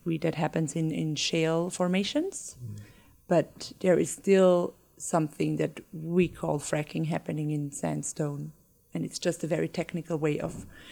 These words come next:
Speaker 1: reducing the definition of fracking to the extent that it cannot be applicable for the kind of fracking that is
Speaker 2: H-, how,
Speaker 1: used in
Speaker 2: how
Speaker 1: Germany.
Speaker 2: so? Wh-, what's the difference?
Speaker 1: So they just say if we frack in, in, in, uh, in shale,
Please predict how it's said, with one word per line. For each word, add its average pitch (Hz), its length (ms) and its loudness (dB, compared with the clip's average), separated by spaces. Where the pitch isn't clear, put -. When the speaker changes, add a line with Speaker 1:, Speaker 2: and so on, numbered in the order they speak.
Speaker 1:
reducing 196 500 4
the 185 80 6
definition 185 440 4
of 180 120 -2
fracking 165 340 2
to 185 80 0
the 160 80 0
extent 165 360 0
that 156 100 4
it 151 140 -4
cannot 156 320 -4
be 151 100 4
applicable 151 480 -2
for 151 380 2
the 160 100 2
kind 156 400 2
of 147 80 -4
fracking 165 380 -2
that 156 140 -4
is 147 220 -8
Speaker 2:
H-, - 80 -2
how, 101 180 2
Speaker 1:
used 98 180 4
in 165 140 2
Speaker 2:
how 101 140 4
Speaker 1:
Germany. - 200 0
Speaker 2:
so? 101 240 2
Wh-, - 520 -14
what's 107 240 -2
the 98 80 0
difference? 90 520 -4
Speaker 1:
So 220 160 12
they 202 100 12
just 226 220 4
say 208 180 8
if 208 220 4
we 196 80 2
frack 185 360 2
in, 170 280 0
in, 170 380 0
in, 170 400 0
uh, 165 340 -2
in 165 180 -2
shale, 240 400 2